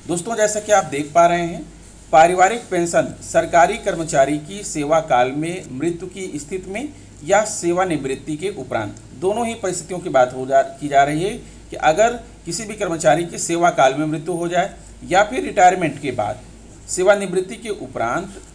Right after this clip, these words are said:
उसके परिवार को स्वीकृत किया जाता है, बशर्ते वह अपने मृत्यु के समय पेंशन प्राप्त कर रहा था।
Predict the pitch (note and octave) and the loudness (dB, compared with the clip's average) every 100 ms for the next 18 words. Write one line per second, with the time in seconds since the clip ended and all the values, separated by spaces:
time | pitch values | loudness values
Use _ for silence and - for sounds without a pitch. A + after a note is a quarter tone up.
0 | - F#3+ - B3+ A#3+ D#3+ C#3+ C#3+ D3 A3+ | -12 -8 -8 -8 -4 -2 4 2 2 -8
1 | G#3+ E3 D3+ D#3 F#3 - C3+ A#2+ A2 C#3 | -10 -8 -6 -6 -12 -6 -4 -2 -2 -2
2 | D3+ G3+ - - - - D#3 F#3 F#3 A#3+ | -2 -6 -12 -20 -18 -2 0 0 -2 -8
3 | G#3 G#3 - - G3 G3+ E3 E3+ G#3+ G3 | -2 0 0 -6 -8 -8 -6 -6 -10 -10
4 | G3+ E3+ F3 - D3+ D3+ F3+ D#3 C3 C3 | -8 -6 -8 -6 -8 -6 -8 0 2 2
5 | - - C#3 C3+ A#2 A#2 C3+ | 0 -6 -6 -4 -4 -4 0